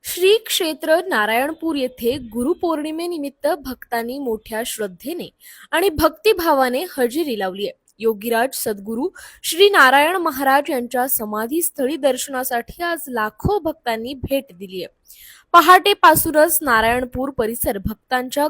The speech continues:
गर्दीने गजबजून गेलाय. या दिवशी विशेष पूजा,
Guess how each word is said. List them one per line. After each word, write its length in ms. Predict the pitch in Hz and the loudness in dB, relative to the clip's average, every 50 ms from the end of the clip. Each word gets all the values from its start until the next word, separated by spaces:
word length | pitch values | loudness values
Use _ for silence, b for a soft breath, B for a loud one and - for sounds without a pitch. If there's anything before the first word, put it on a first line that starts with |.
| 269 254 | 0 -2
गर्दीने 500 | 233 214 208 185 214 214 202 202 220 247 | -2 -2 -2 -6 -8 -8 -8 -8 -8 -10
गजबजून 640 | 240 226 247 240 233 240 233 302 269 233 208 196 | -6 -4 -2 -2 -2 -2 -4 -4 -4 -4 -8 -10
गेलाय. 360 | 180 185 190 208 214 208 190 - _ _ _ _ _ _ _ _ _ _ _ _ _ _ - | -10 -10 -8 -6 -6 -6 -8 -10 _ _ _ _ _ _ _ _ _ _ _ _ _ _ 4
या 120 | 339 403 | 4 6
दिवशी 440 | 330 370 415 392 349 - - 415 427 415 311 | 8 10 8 8 8 6 6 6 6 6 4
विशेष 420 | 302 277 - 302 285 302 285 - - - | 0 0 0 0 0 2 0 -2 -2 0
पूजा, 460 | 277 320 311 277 294 226 202 180 | -2 -2 2 2 4 4 4 2